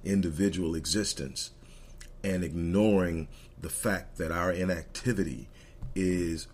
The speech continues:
raging a, a, a, uh, is a raging fire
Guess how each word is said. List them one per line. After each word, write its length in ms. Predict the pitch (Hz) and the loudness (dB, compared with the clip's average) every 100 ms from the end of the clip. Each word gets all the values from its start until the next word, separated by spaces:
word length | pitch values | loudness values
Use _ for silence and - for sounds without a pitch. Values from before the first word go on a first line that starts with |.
| - | -10
raging 960 | 78 80 101 107 98 78 90 85 82 76 - - - - | -6 0 4 6 6 2 -2 -2 -4 -8 -16 -20 -16 -4
a, 220 | 95 85 - | -2 -2 -6
a, 240 | - - - | -10 -12 -12
a, 300 | - - 90 | -14 -8 -6
uh, 400 | 82 78 76 76 - - - - - - - - - - | -4 -6 -6 -10 -14 -18 -20 -20 -20 -20 -20 -18 -16 -2
is 160 | 98 | 0
a 80 | 92 | 2
raging 480 | 90 107 117 147 196 | 4 8 8 8 4
fire 600 | - 104 104 92 - - | 2 -2 -4 -4 -8 -10